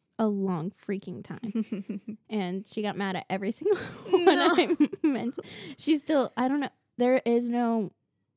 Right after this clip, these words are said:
Speaker 1: person that could play Amber, basically. But Zenda-, Zendaya? Zendaya?
Speaker 2: Zendaya. <laughs>
Speaker 1: I don't know. Zendaya would do a great job.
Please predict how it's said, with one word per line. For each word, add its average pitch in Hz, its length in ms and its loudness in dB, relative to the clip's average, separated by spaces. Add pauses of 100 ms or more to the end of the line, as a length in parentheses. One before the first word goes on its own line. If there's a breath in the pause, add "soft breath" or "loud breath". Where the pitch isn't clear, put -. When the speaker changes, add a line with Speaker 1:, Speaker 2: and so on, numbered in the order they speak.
Speaker 1:
person 226 400 -2
that 208 240 -4
could 202 240 -4
play 196 240 -4
Amber, 208 380 -12 (100)
basically. 214 520 -12 (1000)
But 220 340 0 (300)
Zenda-, 247 460 0 (200)
Zendaya? 240 760 -2
Zendaya? 233 200 0
Speaker 2:
Zendaya. 254 640 -2 (280 loud breath)
<laughs> - 280 -20
Speaker 1:
I 170 60 -8
don't 160 120 -8
know. 165 140 -10 (300 soft breath)
Zendaya 226 720 0
would 196 240 -2 (320)
do 214 160 0
a 185 100 0
great 208 480 -6
job. - 260 -14